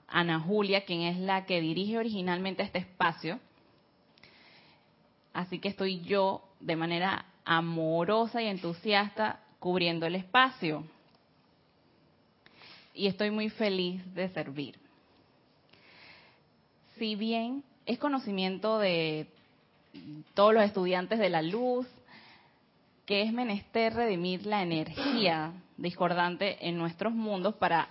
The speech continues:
avanzar con el plan divino. Y básicamente, esta es como la idea del tema que vamos a tratar el día de hoy en la clase. Vamos a hablar un poco,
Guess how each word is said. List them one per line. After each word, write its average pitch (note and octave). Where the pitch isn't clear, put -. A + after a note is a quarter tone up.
avanzar E3+
con A#3+
el D#3+
plan E3
divino. G3+
Y G#3
básicamente, G#3
esta G3+
es A#3+
como A#3
la F#3
idea F3+
del F#3
tema F3
que E3+
vamos E3
a F3
tratar D#3+
el F3
día F#3
de E3
hoy E3
en F3
la D3+
clase. E3+
Vamos F#3+
a G#3
hablar F3
un G#3+
poco, A3+